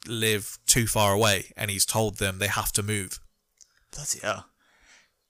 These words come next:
Speaker 1: I feel
Speaker 2: Well,
Speaker 1: like
Speaker 2: he's not gonna be long for that job anyway, so.
Speaker 1: I was like, "I feel like you're a player there. You say, like, oh, we'll wait this one
Speaker 2: Oh,
Speaker 1: out."
Speaker 2: <laughs> yeah, exactly.
Speaker 1: Like, Luca Digne probably could have, "Oh, I'll wait this one out." Maybe he thought, you know, "Villa's actually,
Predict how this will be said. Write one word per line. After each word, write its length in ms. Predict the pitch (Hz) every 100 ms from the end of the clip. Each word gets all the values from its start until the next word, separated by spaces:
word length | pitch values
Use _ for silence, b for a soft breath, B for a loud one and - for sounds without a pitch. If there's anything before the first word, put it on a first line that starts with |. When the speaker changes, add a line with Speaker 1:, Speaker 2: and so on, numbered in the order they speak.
| _ _ _ _ - -
Speaker 1:
I 40 |
feel 160 | - 107
Speaker 2:
Well, 80 | 113
Speaker 1:
like 60 | 165
Speaker 2:
he's 120 | 147
not 120 | 131
gonna 80 | 123
be 80 | 120
long 180 | 123
for 120 | 113 120
that 140 | 107
job 200 | 110 101
anyway, 320 | 110 101 95
so. 260 | - - - 123
Speaker 1:
I 100 | 113
was 120 | 104
like, 120 | 101 117
"I 60 | 101
feel 160 | 110
like 140 | 101 -
you're 140 | 101
a 40 |
player 280 | - 104 101
there. 200 | 98 95
You 180 | 95 95
say, 320 | - 95 87
like, 160 | 87 87
oh, 120 | 87 98
we'll 160 | 101
wait 180 | 95 92
this 160 | 98 -
one 120 | 156
Speaker 2:
Oh, 100 | 139
Speaker 1:
out." 260 | - 175 -
Speaker 2:
<laughs> 0 |
yeah, 420 | 190 165 160 127 - 156
exactly. 560 | 131 135 131 - - 107 B B B
Speaker 1:
Like, 300 | 117 104 113
Luca 260 | 117 110
Digne 460 | 95 113 107 98 95 -
probably 360 | 110 95 95 92
could 160 | 107
have, 100 | - 104 127 110
"Oh, 60 | 98
I'll 60 | 92
wait 100 | -
this 160 | -
one 100 | 98
out." 220 | 98 92 98
Maybe 220 | 98 98
he 60 | 95
thought, 320 | 107 95 - - -
you 60 | 110
know, 40 |
"Villa's 320 | 101 120 110
actually, 460 | 104 - 110 101